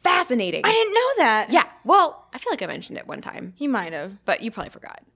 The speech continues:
Speaker 1: It's fine.
Speaker 2: Good chance.
Speaker 1: Because what's crazy about that is birds don't have freaking genitalia.
Speaker 2: Yeah.
Speaker 1: Yeah. They have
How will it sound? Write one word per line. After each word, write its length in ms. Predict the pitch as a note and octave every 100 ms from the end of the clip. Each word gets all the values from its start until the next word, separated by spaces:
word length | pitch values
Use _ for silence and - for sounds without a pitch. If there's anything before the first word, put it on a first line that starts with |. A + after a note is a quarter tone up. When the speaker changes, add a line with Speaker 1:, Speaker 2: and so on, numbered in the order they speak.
| _
Speaker 1:
It's 180 | G#3 -
fine. 140 | -
Speaker 2:
Good 160 | A3 F3
chance. 320 | F3 - -
Speaker 1:
Because 800 | C4 - F4 E4+ F3 E3+ - - _ _ _ _ _
what's 180 | G#3+ G#3+
crazy 300 | - C4+ D4
about 180 | A#3+ F3+
that 240 | F#3 F3+ - - -
is 100 | -
birds 280 | C#4 D4 A#3+
don't 180 | F4
have 200 | - F#4
freaking 400 | - F4 - D4
genitalia. 720 | B3 C4+ C4 - C4+ C4 B3 F4+ C5+
Speaker 2:
Yeah. 240 | G#4+ G#3+ G3+
Speaker 1:
Yeah. 160 | - - - _ -
They 260 | A#3+ F4 E4 _ _ _ -
have 220 | C#4+